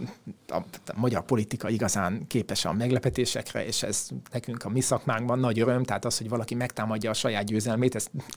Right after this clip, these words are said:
<laughs> természetesen egy, egy olyan vonása ennek a,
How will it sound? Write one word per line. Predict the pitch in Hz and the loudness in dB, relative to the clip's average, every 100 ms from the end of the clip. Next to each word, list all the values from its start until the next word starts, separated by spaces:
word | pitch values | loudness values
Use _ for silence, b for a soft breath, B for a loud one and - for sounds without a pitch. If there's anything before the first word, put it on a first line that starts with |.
| - | -6
<laughs> | 208 - - | -6 -8 2
természetesen | 185 131 123 123 127 123 | 4 4 2 4 6 6
egy, | 123 120 B B B B | 4 2 B B B B
egy | 123 | 6
olyan | 151 135 | 8 8
vonása | 127 131 117 - 123 | 8 8 8 6 6
ennek | 113 113 117 | 4 2 4
a, | 110 110 | 6 6